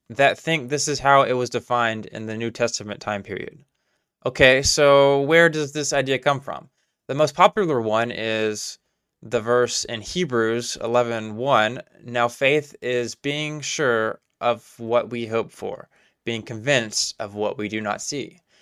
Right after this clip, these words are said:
Many assume that this is attempting to define faith as something like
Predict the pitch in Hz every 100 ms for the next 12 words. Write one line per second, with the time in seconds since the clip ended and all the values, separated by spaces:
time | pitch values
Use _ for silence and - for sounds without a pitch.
0 | _ _ - 196 175 139 - 123 127 156
1 | 127 110 123 - 123 120 - 139 139 127
2 | 120 113 127 120 - 127 123 117 117 -
3 | 127 127 117 110 107 104